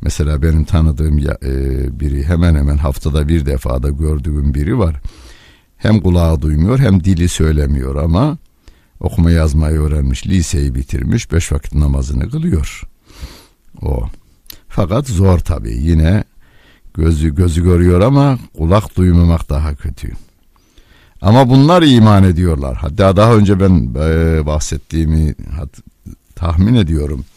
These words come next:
Bir konferans verdiği, düzenli ders yaptığım bir salona bir gün elli bastonlu bastonlu insanlar girdiler. Benim sohbetimin bitmesine doğru. "Hayrola?" dedim, "Siz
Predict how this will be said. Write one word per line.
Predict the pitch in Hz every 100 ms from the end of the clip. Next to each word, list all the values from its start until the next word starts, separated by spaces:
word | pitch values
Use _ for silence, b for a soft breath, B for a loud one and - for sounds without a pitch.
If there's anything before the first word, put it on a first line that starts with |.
| b b b b b b b b b b _ - -
Bir | 101
konferans | 123 110 123 127 127
verdiği, | 101 90 82 85 82 73
düzenli | 104 120 151 160 123
ders | 110 101 95
yaptığım | 85 - 85 80
bir | 82
salona | - 85 82 85 135 160
bir | 202
gün | 113 101 143 208 220 - _ _ _ _ _ -
elli | 147 147
bastonlu | 127 120 - 98 90 85
bastonlu | 85 - 90 123
insanlar | 214 113 - 123 123 110
girdiler. | 82 78 65 64 65 60 - - _ _ -
Benim | 104 127 127
sohbetimin | - 110 117 104 - 135 202 147
bitmesine | - 113 110 104 95 71
doğru. | 73 65 60 58 - b b b b b b b b
"Hayrola?" | - 98 107 139 147 147 139
dedim, | 151 185 151
"Siz | - 127 139 135 - -